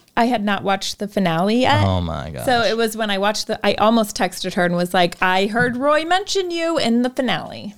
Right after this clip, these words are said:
Speaker 2: And she probably would have been like, "No, what? That was just a convenience. Like, what? Just 'cause they mentioned somebody named
Speaker 1: I brought it
Speaker 2: Kathy."
Speaker 1: up in my newsroom meeting, um, because most of us have watched it, and everybody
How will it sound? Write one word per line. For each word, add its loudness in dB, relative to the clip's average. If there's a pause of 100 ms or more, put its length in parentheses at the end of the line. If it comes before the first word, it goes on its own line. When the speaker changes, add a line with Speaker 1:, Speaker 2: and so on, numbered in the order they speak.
Speaker 2:
And -2
she 0
probably 4
would 4
have 2
been 2
like, 0
"No, 2
what? -2
That 0
was -2
just -2
a -8
convenience. -4
Like, -8
what? -4 (300)
Just -6
'cause 0
they 0
mentioned -4
somebody -2
named 0
Speaker 1:
I 4
brought 2
it 0
Speaker 2:
Kathy." 2
Speaker 1:
up 2
in -2
my 0
newsroom 0
meeting, 2 (180)
um, 0
because -4
most -4
of 0
us 2
have -4
watched -2
it, -2
and 0
everybody -2